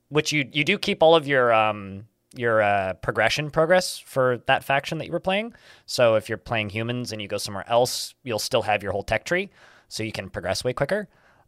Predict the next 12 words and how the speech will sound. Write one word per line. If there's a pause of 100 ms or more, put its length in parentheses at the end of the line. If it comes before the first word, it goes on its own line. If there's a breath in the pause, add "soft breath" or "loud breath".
(100)
um, (580)
even
though
you
have
a
new
set
of
people. (360 soft breath)
But,
um,